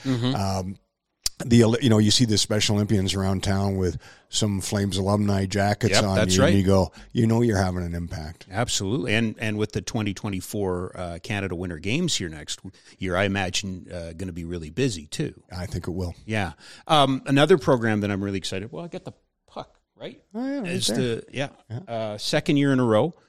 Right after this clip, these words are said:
Speaker 1: uh, that you'll be teaming with, uh, Hockey Calgary for a, I like it 'cause it's a pathway to participation. A bunch of kids that, that got an opportunity to get equipment and try hockey. Now you're gonna get 'em on the ice. And, and,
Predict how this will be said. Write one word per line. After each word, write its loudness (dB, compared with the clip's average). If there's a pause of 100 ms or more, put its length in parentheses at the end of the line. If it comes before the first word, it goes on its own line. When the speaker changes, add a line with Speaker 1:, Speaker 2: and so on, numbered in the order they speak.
(260)
Speaker 1:
uh, -4
that -8
you'll -6
be -8
teaming -4
with, -10
uh, -8
Hockey -8
Calgary -8
for -6
a, -8 (200)
I 2
like 0
it -14
'cause -8
it's -6
a -6
pathway -2
to -2
participation. -6
A -14
bunch -8
of -14
kids -6
that, -6 (520)
that -10
got 2
an 2
opportunity -2
to -4
get -2
equipment -4
and -6
try -2
hockey. -4
Now -4
you're -8
gonna -6 (460)
get 4
'em 6
on 6
the 6
ice. 2
And, -2
and, -4